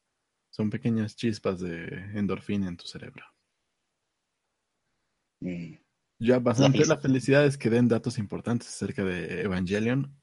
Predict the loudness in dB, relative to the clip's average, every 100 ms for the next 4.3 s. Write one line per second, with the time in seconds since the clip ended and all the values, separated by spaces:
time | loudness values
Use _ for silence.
0 | -4 -4 -2 -2 0 -2 -6 -8 -12 -14
1 | -14 -18 _ -14 -6 -2 4 4 4 4
2 | 2 2 -2 -4 -2 -4 -4 -4 -6 -4
3 | -4 -4 -4 -10 _ _ _ _ _ _
4 | -12 0 0